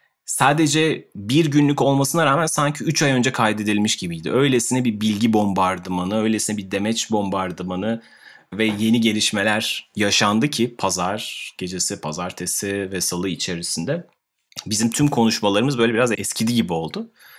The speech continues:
Şu anda, e, rafa kalkmış görünüyor Avrupa Süper Ligi projesi ama hala üzerine konuşulacak çok şey var gibi sanki. Neresinden girelim? <laughs> Gerçekten zorlanıyorum bunu konuşmakta ama yine de bir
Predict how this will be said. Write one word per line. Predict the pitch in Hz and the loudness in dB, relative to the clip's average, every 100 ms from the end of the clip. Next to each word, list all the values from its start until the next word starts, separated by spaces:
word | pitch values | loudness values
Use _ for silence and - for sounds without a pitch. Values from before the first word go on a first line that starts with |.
| - - - _ | -20 -20 -20 _
Şu | - 151 | -2 2
anda, | 151 160 175 - - | 4 4 2 2 -4
e, | - 113 110 | -4 -2 0
rafa | 127 170 | 0 0
kalkmış | 165 143 - - | 2 0 -2 -6
görünüyor | - 87 80 80 | -4 -4 -4 -4
Avrupa | 87 92 | -6 -6
Süper | - - 90 87 | -6 -2 -2 -2
Ligi | 87 - | -6 -6
projesi | 92 - - | -4 -2 2
ama | 139 117 | 2 4
hala | 165 151 156 - - | 4 4 2 -2 -6
üzerine | 123 131 139 | 0 0 0
konuşulacak | 135 123 127 127 151 147 | 0 0 0 0 -2 -2
çok | 131 131 | -2 0
şey | 131 127 | 2 4
var | 127 127 | 4 4
gibi | 110 87 | 0 -6
sanki. | - 87 85 - 143 - _ - - - - - _ - | -4 -4 -6 -6 -8 -10 _ -20 -20 -20 -20 -20 _ -8
Neresinden | 95 110 165 180 - 135 117 104 | 0 2 4 2 2 4 4 2
girelim? | 113 113 123 131 131 - | 2 4 4 2 0 0
<laughs> | - 139 | 2 4
Gerçekten | 117 123 117 113 117 | 4 4 0 2 2
zorlanıyorum | 110 104 107 113 107 92 | 4 2 4 4 4 0
bunu | 95 | -2
konuşmakta | - 95 - 101 - | -2 -4 -2 -2 0
ama | 110 | 2
yine | 113 110 101 | 2 2 0
de | |
bir | 107 | -2